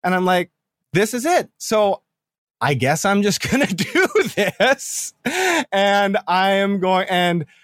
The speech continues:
uh, I wrote a thirty-three page essay that I cheekily called The Blue Paper that sort of juxtaposed these histories, the history of Bitcoin and Ethereum and the history of conceptual art and Yves Klein. And just so that readers could kind of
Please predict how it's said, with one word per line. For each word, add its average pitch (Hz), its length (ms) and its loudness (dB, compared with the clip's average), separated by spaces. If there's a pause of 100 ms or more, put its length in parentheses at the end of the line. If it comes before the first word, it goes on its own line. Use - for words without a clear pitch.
(220)
uh, 160 720 2
I 180 120 2
wrote 170 340 0
a 175 80 0
thirty-three 196 640 0
page 175 280 -2
essay 120 400 2
that 127 140 -2
I 135 240 2 (140)
cheekily 165 460 0
called 135 300 0
The 131 60 -4
Blue 170 300 0
Paper 101 560 -2
that 143 180 0
sort 160 240 -2
of 135 200 -2 (520)
juxtaposed 170 760 -2
these 143 180 0
histories, 107 500 -4
the 135 120 0
history 180 460 0
of 151 100 0
Bitcoin 170 460 0
and 147 100 -2
Ethereum 175 560 0 (380)
and 151 120 2
the 131 60 2
history 175 340 0
of 151 80 0
conceptual 156 500 -2
art 147 200 2
and 151 100 0
Yves 147 140 0
Klein. 147 520 -2 (360)
And 156 180 0
just 151 220 -2
so 156 160 0
that 147 160 -2
readers 147 440 0
could 147 200 -4
kind 139 260 0
of 131 260 -2